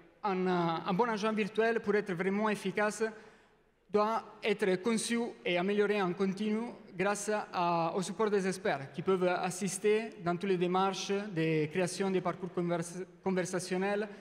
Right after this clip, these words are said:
dans toutes les démarches pour enrichir et entraîner les moteurs de compréhension du langage naturel. Et donc avec des compétences dans les domaines de, de l'U X conversationnel et aussi dans les domaines de les supervise-, de, de, du machine learning supervisé. Et donc, euh, avec ces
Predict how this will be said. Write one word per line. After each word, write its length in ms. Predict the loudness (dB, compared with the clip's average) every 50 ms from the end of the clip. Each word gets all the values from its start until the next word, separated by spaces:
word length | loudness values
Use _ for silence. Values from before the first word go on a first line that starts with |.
| -20 -20 -20 -4
dans 160 | 0 0 0
toutes 140 | 2 0 0
les 100 | 0 2
démarches 460 | 2 2 2 2 2 2 0 -4 -10
pour 160 | -2 0 2 2
enrichir 560 | 2 2 2 0 0 -2 -4 -2 0 0 0
et 60 | 0
entraîner 420 | -2 -2 -2 -2 -2 0 0 0
les 80 | 0 0
moteurs 300 | 0 -2 -2 -2 -4 -2
de 80 | -4 -4
compréhension 420 | -4 -4 -4 -4 -6 -6 -4 -4
du 120 | -2 -2 -2
langage 320 | -2 -2 -2 -2 -2 -2
naturel. 420 | -4 -4 -4 -6 -6 -6 -6 -6 -8 -12 -18 -20 -20 -20 -20 _ -4
Et 40 | 0
donc 200 | 0 0 0 2
avec 240 | 0 0 0 0 0
des 120 | -2 0
compétences 640 | 0 -2 -2 -2 -2 -2 0 0 0 -2 -2 -6 -6 -2
dans 120 | -2 0
les 120 | 0 0
domaines 300 | 0 0 0 0 0 0 0
de, 320 | 0 2 2 2 2 2
de 120 | 0 0 -2
l'U 120 | -2 -2
X 160 | -4 -6 -6
conversationnel 960 | -4 -2 0 0 -2 -2 -2 -4 -6 -4 -4 -2 -2 0 0 0 -2 -2 -4 -6 -8 -16 -20 -20 -20 -20 -20 -16 _
et 280 | -2 0 0 2 2 0
aussi 440 | 0 -2 -2 -2 -4 -2 -2 0
dans 220 | 0 0 0 0 0
les 320 | 0 0 0 0 0 -2
domaines 240 | -2 -2 -2 0 0
de 80 | 0 0
les 100 | -2 -2
supervise-, 600 | -4 -6 -6 -6 -4 0 0 0 0 -2 -4 -2
de, 200 | -2 -2 -2 0
de, 200 | 0 0 -2 -2
du 200 | -2 -2 -4 0
machine 300 | 0 0 0 -2 -2 0
learning 300 | 0 0 2 0 0 -2
supervisé. 640 | -2 -4 -4 -2 -2 -2 0 -2 -4 -4 -4 -8 -8 -8 -16 -20 -20 -20 _ _ _ _ _ _ _ _ _ _ _ _ _ _ _ 0
Et 0 |
donc, 220 | 2 2 2 2
euh, 80 | 0 0 0
avec 240 | 2 0 0 0 0
ces 340 | -4 0 2 2 2 0